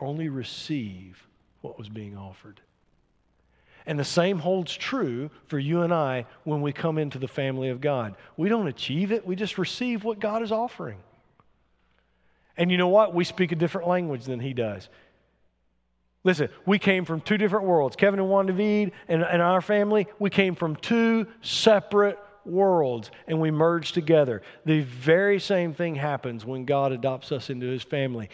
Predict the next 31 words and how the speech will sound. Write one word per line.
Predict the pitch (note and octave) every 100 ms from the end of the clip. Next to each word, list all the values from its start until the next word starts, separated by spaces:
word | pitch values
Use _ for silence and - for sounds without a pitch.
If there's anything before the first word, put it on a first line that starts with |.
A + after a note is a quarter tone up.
| -
He | - F#3
comes | - E3+ C#3
from | D#3 C3+
a | B2+
world | A#2+ B2 C#3 D3+ D3+
of | C3
holiness, | - E3 G3+ G#3 A3+ G#3 - -
a | C3+
culture | C3+ - F#3 F#3 - F3+
of | C#3
honesty, | C#3 D3+ F3+ G3+ - A#3 G3+
a | D3+
culture | - F#3 - E3
of | B2
truth | - G#3 A#3 A#3
and | E3+
love | D3+ F3 G#3 A3 G3 - -
where | E3+
there | D#3+ D#3+
is | G3+
no | G3 G3+
deception, | F3+ - A3+ A3 A3 - -
and | D3 C#3
he |
steps | C3 - - A#3+ G#3 -
into | F#3+
the | D#3
mess | D3+ D#3 F#3+ E3
of | E3
our | E3 D#3
world | D3+ D3+ C#3 A#2